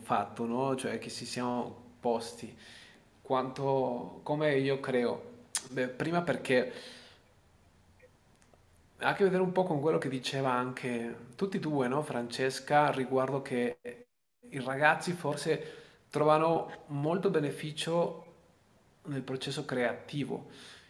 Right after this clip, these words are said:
E dunque questo è verissimo, ma non solamente, anche, cioè, anche i bimbi, no? Come, come ti capita spesso di, di viverlo, Francesca, però mi chiedevo quanto veramente l'arte è di, dell'artista.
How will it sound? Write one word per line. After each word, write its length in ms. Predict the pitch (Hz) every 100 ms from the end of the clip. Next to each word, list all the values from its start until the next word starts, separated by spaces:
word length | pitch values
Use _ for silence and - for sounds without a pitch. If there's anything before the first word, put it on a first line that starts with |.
| _
E 100 | -
dunque 480 | 156 180 175 127 -
questo 240 | - 175 190
è 40 |
verissimo, 460 | 131 123 135 127 123
ma 180 | 123 131
non 200 | 147 143
solamente, 560 | 147 123 147 147 120
anche, 380 | 127 123 - 127
cioè, 160 | 151 107
anche 240 | 131 131
i 20 |
bimbi, 340 | 131 135 123 120
no? 160 | 123
Come, 480 | 123 117 113 110 110
come 380 | - 110 110 -
ti 120 | -
capita 400 | 117 120 120 117
spesso 320 | 113 - - 113
di, 220 | 110 107
di 80 | 113
viverlo, 800 | 131 123 113 117 113 - - -
Francesca, 640 | - 117 - 117 - 123
però 280 | - 143 147 - - - - - _ _ _
mi 140 | - 123
chiedevo 320 | 143 151 147
quanto 840 | 151 160 175 185 180 190 190 - - - _ _ _ _ _ _ _ _ _
veramente 580 | 143 156 160 143 147 147
l'arte 960 | 135 135 135 143 - - 156 170 - - - _ _ _ _ _ _ _ - - -
è 300 | - 139 147
di, 200 | 135 135
dell'artista. 1080 | 135 131 123 120 - 139 - - - -